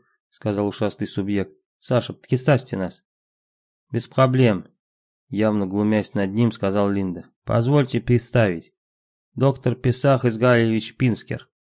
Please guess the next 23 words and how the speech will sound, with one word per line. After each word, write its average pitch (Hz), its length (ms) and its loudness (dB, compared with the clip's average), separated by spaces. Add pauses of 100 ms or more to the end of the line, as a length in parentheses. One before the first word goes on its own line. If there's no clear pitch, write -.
(180)
Прошу 120 420 0
жаловать, 117 580 2
но 113 360 0
любить 113 440 0
не 120 60 2
обязательно. 113 720 0 (500)
А 113 160 0
это 143 260 0
личный 127 420 2
фельдшер 131 420 0
нашей 127 320 0
незабвенной 120 800 2 (260)
и 110 120 -4
горячо 113 340 0
любимой 120 400 4
Ма 117 200 2
Бейкер, 113 500 0 (100)
Иван 117 280 0
Тупицын». - 600 -4 (520)
«Можно 139 440 2
Павел», 113 540 2
сказал 101 380 -4
Пинскер. - 540 0